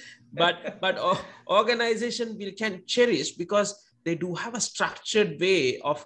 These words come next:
Speaker 1: getting things done. I think this should be an amazing, if
Speaker 2: Hundred percent.
Speaker 1: organization can really look into it.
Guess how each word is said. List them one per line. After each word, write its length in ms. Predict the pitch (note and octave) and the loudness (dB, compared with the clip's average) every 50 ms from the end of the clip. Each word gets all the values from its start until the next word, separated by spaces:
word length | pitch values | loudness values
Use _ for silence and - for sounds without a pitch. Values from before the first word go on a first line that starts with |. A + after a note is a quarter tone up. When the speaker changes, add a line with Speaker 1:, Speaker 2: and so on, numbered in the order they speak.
| - _ | -8 _
Speaker 1:
getting 300 | D3 - D#3+ D3 C#3+ C#3+ | -6 -4 -4 -4 -4 -6
things 280 | - C3+ C3 C3+ - | -8 -8 -8 -10 -4
done. 280 | - F#3 G3+ F#3 C#3 - - - - - - _ _ | 0 2 4 4 2 0 -6 -14 -18 -20 -20 _ _
I 100 | - E3 E3 | -2 0 0
think 200 | F#3+ F#3 E3+ D3+ | 2 0 2 0
this 160 | D#3 D#3 - | 0 0 0
should 240 | - A3+ A3 F#3 F3 | -2 -4 -6 -6 -4
be 120 | G3 G3 | -2 -2
an 100 | F3+ E3 | 0 2
amazing, 640 | D3+ C#3+ D3+ D#3 F3 F#3+ G#3+ G#3+ - G3 F#3+ E3+ E3 | 0 0 0 -2 0 4 4 4 4 4 0 0 0
if 140 | E3+ E3+ - | -2 -4 -6
Speaker 2:
Hundred 100 | D3+ - | -8 -6
percent. 140 | - C#3+ D#3 | -2 0 0
Speaker 1:
organization 640 | D#3 E3 E3 D#3+ D#3+ D#3+ D#3 D#3 E3 D#3 - D#3 C#3 | 2 2 2 2 2 2 2 2 0 -2 -2 -6 -6
can 220 | D#3+ C#3+ C#3 C3 | -4 -4 -4 -6
really 560 | B2+ C3 D3 D#3+ F3+ G#3 A3 A3 G3 F3 - - | -6 -4 -2 2 4 4 4 4 4 2 0 -2
look 220 | D#3 E3 - - F3 | -4 -4 -4 -2 -4
into 220 | C3+ C3 - A#2+ | -6 -4 -4 -4
it. 140 | B2 C3+ | -4 -4